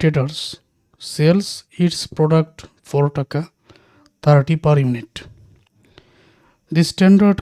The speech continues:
cost per unit is, এখানে তাসনিয়া ট্রেডার্স প্রোডাক্ট বিক্রি করে প্রতি ইউনিটে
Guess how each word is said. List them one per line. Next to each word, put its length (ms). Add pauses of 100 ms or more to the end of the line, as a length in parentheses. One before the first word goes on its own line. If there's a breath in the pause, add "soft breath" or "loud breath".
cost 260 (160)
per 180 (220)
unit 220 (260)
is, 140 (2000)
এখানে 220 (160)
তাসনিয়া 480
ট্রেডার্স 360 (1600)
প্রোডাক্ট 380
বিক্রি 320
করে 160 (760)
প্রতি 340
ইউনিটে 400